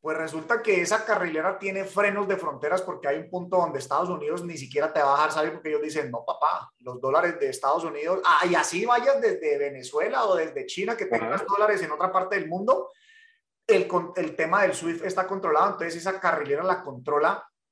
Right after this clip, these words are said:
Speaker 1: los grupos bancarios más grandes del mundo y le dicen, "No, papá, esos dólares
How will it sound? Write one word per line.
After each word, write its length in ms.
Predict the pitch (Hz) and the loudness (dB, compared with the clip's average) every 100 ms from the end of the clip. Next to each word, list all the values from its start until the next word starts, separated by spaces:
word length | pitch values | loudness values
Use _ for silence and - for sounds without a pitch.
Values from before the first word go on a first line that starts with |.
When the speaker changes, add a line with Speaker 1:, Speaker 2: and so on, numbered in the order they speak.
| _ - | _ -12
Speaker 1:
los 540 | 139 135 139 135 127 | -10 -8 -4 -4 -2
grupos 260 | 143 135 160 | -4 -2 0
bancarios 440 | 151 143 143 156 | 0 0 -2 -2
más 100 | 151 | -2
grandes 260 | 151 151 151 | -2 -4 -6
del 140 | 131 | -6
mundo 220 | 147 185 | -2 0
y 20 | |
le 80 | 180 | 0
dicen, 420 | 135 147 160 - | 0 -4 -8 -8
"No, 160 | 120 127 | -8 -4
papá, 320 | 165 170 185 | -2 2 2
esos 240 | 151 160 165 | 2 -2 0
dólares 380 | 175 185 170 | 4 4 2